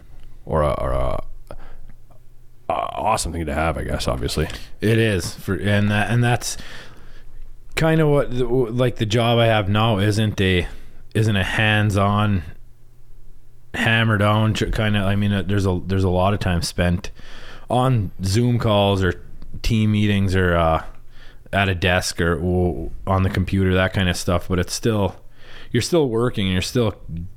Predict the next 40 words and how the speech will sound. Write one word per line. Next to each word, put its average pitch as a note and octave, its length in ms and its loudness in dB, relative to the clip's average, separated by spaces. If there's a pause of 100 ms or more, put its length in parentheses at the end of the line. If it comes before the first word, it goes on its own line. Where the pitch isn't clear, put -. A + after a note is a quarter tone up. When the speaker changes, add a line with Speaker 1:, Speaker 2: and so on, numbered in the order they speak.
Speaker 2:
getting G#2 300 2
tasks - 580 0
done, E2+ 600 0
and E2 160 0
I D#2+ 60 0
think E2 360 -4
that D#2+ 360 0 (200)
that's D#2+ 280 -2
all D#2 160 0
part D#2 300 -2
of D#2 60 0
the D#2 80 -2
mentality. D#2+ 680 0
I - 20 0
mean, E2 140 0
I E2+ 120 2
don't, F2 260 0 (960)
there's E3 220 4
times C#3+ 300 2
where C3+ 100 4
I'm, A#2+ 280 -2
I'm B2+ 200 2
looking, A2 240 0
if G#2 100 -2
I A2+ 120 4
spend G#2+ 280 2
all G#2 140 2
morning G2 340 2
on F2+ 100 2
the E2+ 60 0
computer, F2+ 540 2
I'm, F2 260 2 (540)
and D#3 240 4
the D3+ 60 2
guys A#2+ 340 0
know F2+ 240 2
this, F2+ 260 0
they F#2+ 200 2
know F#2 260 4
I, E2+ 80 2